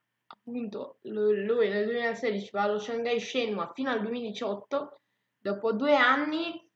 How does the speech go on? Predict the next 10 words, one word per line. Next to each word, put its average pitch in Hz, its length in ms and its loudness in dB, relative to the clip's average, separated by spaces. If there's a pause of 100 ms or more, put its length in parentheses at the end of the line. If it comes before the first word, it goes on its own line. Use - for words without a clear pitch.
(180)
eh, 190 480 2
ritor-, 208 580 -2 (160)
ehm, 180 1080 -2 (200)
si 240 200 -6
svincola 240 800 2 (1400)
e 190 240 -4
appunto, 254 1000 0
eh, 190 1300 -4 (1040)
va, 214 560 6
eh, 196 640 -2